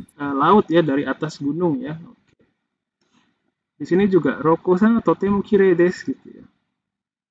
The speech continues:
Gitu. Jadi di sini tentang, eh, rokko-san itu gunung yang seperti apa gitu ya. Kirei desu gitu ya. Terus dari sana terlihat apa gitu ya. Terus di sini,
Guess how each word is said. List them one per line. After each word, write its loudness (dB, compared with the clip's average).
Gitu. -20
Jadi 0
di 2
sini 0
tentang, 0
eh, -2
rokko-san 0
itu 2
gunung 0
yang -8
seperti -10
apa -8
gitu -20
ya. -20
Kirei -8
desu -16
gitu -20
ya. -20
Terus 2
dari 0
sana 2
terlihat -2
apa -4
gitu -18
ya. -20
Terus 2
di 6
sini, 6